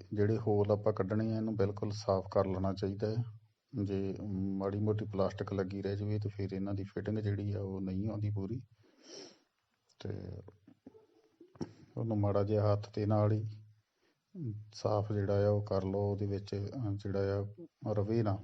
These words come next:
ਜੇ ਪਲਾਸਟਿਕ ਥੋੜ੍ਹੀ ਬੜੀ ਰਹਿ ਜਾਵੇ ਬਾਹਰ ਨੂੰ ਤਾਂ ਫਿਰ ਉਹ ਪੂਰਾ ਫਿੱਟ ਨਹੀਂ ਆਉਂਦਾ ਤੇ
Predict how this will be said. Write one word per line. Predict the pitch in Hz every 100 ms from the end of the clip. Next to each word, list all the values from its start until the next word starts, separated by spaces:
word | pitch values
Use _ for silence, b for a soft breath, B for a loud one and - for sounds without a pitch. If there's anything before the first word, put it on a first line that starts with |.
| - 113
ਜੇ | 110
ਪਲਾਸਟਿਕ | 107 107 104 104 104
ਥੋੜ੍ਹੀ | 104 104 107
ਬੜੀ | 107 104
ਰਹਿ | 101 101
ਜਾਵੇ | 113 113
ਬਾਹਰ | 104 104 107
ਨੂੰ | 113 117 b b b b b _
ਤਾਂ | -
ਫਿਰ | 101 104
ਉਹ | 101
ਪੂਰਾ | 104 101 101
ਫਿੱਟ | 101 104
ਨਹੀਂ | 104 98
ਆਉਂਦਾ | 90 90 101 104 - _ b b b b b b _ _ -
ਤੇ | 107 95 -